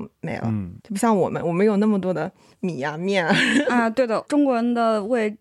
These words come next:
Speaker 3: 味觉真的是被惯坏了，好吃的真太多了。
Speaker 1: 对。
Speaker 2: 嗯，我之前好像在知乎上看到一个类似的问题，就是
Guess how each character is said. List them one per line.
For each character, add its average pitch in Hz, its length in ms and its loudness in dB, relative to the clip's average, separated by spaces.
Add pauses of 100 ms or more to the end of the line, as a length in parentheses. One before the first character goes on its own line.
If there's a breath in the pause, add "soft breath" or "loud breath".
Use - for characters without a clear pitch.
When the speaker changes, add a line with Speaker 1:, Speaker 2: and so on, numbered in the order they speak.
Speaker 3:
味 262 180 4
觉 202 220 0
真 220 160 0
的 214 80 0
是 214 140 -4
被 208 160 -2
惯 214 260 0
坏 208 240 0
了， 120 140 0
好 202 200 0
吃 254 160 -2
的 240 120 2
真 240 120 0
太 254 160 -2
多 190 200 -4
了。 - 200 -4
Speaker 1:
对。 208 120 -14
Speaker 2:
嗯， 226 200 -6 (360 loud breath)
我 135 100 2
之 - 140 -4
前 226 120 2
好 147 100 2
像 127 120 2
在 175 220 4 (160)
知 175 120 0
乎 180 160 0
上 170 140 2
看 180 180 -2
到 135 120 2
一 123 40 2
个 147 100 0
类 151 120 2
似 - 120 -6
的 147 60 4
问 151 200 2
题， - 200 -6
就 143 140 0
是 127 260 2